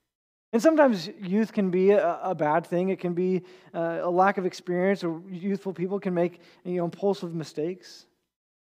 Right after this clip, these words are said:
But I think for this man, youth was part of the blessing. He, he had a lot of opportunities. Uh, he can make a difference. He had this youthful optimism, this go-get-it attitude, you know, these opportunities of his whole life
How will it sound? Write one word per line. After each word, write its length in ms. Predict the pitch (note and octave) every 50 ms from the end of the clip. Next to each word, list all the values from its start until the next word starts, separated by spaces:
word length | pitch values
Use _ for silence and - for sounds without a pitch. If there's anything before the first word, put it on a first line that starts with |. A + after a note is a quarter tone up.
| _
But 100 | - A3+
I 80 | B3+ C4+
think 160 | C#4+ D#4+ B3
for 140 | - C4 A#3+
this 240 | A3+ A#3+ B3 - F3+
man, 260 | E3+ D#3 D#3 E3+ F3
youth 380 | E3+ G3+ A#3 A3 - - - _ _ _ _ _ _ -
was 260 | F3 G3+ G#3 G3 -
part 200 | - G#3+ A3 G#3+
of 80 | G#3+
the 100 | F#3+ G3+
blessing. 540 | F3 G#3+ A#3+ A#3 - - - C#3 B2+ C#3+ D#3 _ _ _ _ _ _ _ _ _ _ _
He, 100 | - F#3
he 380 | G#3 A3+ A#3+ A#3+ A3 A#3 A#3 A3
had 120 | A#3 A#3+
a 60 | A3+ G#3+
lot 240 | G3+ G3+ G#3 A3
of 140 | A#3 A3 F3+ - - - - -
opportunities. 840 | F#3 G3 G3+ G#3 G#3+ F3 - G#3+ A3+ A#3 A3 F#3+ E3 C#3+ C3+ C3 D3+
Uh, 220 | E3+ F3+ F#3 F3
he 260 | - G3 G#3 G3 G#3
can 160 | G3 - G3+ G3+
make 240 | A3 A#3 A3+ - -
a 60 | G#3+
difference. 760 | F3 D3+ A3 G#3+ - - D3 C3+ G2+ - - - - - _ _ _ _ _ _ _ _ -
He 80 | G3 F#3
had 240 | G3+ G#3+ A3 G#3+ G3+
this 180 | A3 G3 -
youthful 420 | F#3 G#3+ A#3+ A3+ A3+ - G#3+ A3 G#3+
optimism, 680 | - - G3+ G#3+ A3 A3 G3+ F3+ F3+ D#3 C#3+ D#3 D#3+
this 160 | E3+ E3+ -
go-get-it 680 | - G3+ G#3+ A3+ A3+ A#3 G#3 F3+ D#3 G3+ G#3+ G#3 G#3+ G#3
attitude, 600 | D#3+ F#3+ F#3+ G3+ G#3+ G#3+ F3+ - - F#3+ F#3 F3
you 80 | D#3+ F#3+
know, 80 | F#3+ F#3
these 140 | E3+ D#3+
opportunities 600 | E3+ G3 G#3 G3+ G#3+ F#3+ - G#3 A3 G#3+ G#3 G3
of 60 | F#3 D#3+
his 140 | E3 E3
whole 400 | - - G#3 A3+ A#3+ A#3+ A#3+ A3
life 400 | F#3+ F3+ F#3+ G#3 G#3+ G3 - -